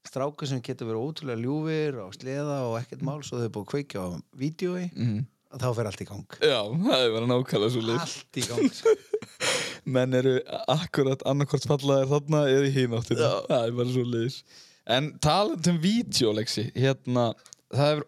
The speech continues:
Speaker 2: oft verið nefnt hérna rosalega góð ræma. Sem að var tekin upp hérna, eh, svona í kringum aldamótin, sem er Slednex fjögur. Þú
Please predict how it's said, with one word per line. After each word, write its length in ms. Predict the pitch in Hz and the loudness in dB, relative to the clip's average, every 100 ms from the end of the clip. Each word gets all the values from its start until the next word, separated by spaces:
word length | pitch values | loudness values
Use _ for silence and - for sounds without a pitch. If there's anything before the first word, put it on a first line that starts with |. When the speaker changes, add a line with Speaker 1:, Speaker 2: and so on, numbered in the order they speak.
| - | 0
Speaker 2:
oft 460 | 190 - - 156 | 0 0 -6 2
verið 160 | 143 139 | 2 2
nefnt 320 | 147 139 - | 0 0 0
hérna 240 | 110 107 104 - - _ 113 | 0 2 0 0 -6 _ -6
rosalega 800 | 117 143 170 160 - 123 117 110 | -2 0 0 0 0 2 2 2
góð 300 | 120 120 120 | 4 4 6
ræma. 420 | 120 117 101 123 - - - - - - - | 4 2 0 -4 -8 -16 -14 -14 -16 -12 -2
Sem 340 | 117 110 110 | 2 2 2
að 300 | 107 101 - | 2 2 0
var 140 | 107 107 | 0 2
tekin 420 | 117 113 113 117 | 0 0 2 0
upp 100 | 117 | 0
hérna, 300 | 107 107 101 101 76 | 0 0 -2 -2 -4
eh, 340 | - - - - - - | -6 -6 -8 -10 -14 -10
svona 360 | - 113 107 92 | -2 0 2 0
í 80 | 92 | 0
kringum 300 | 113 104 101 | -2 0 0
aldamótin, 480 | 110 110 113 175 190 _ _ _ - | 0 -2 0 -2 -2 _ _ _ 0
sem 160 | 123 | 2
er 60 | 120 | 2
Slednex 440 | 135 151 156 151 | 2 2 2 0
fjögur. 460 | 180 202 123 101 - - _ _ _ - | 2 4 2 -2 -10 -18 _ _ _ 0
Þú 160 | 131 | 4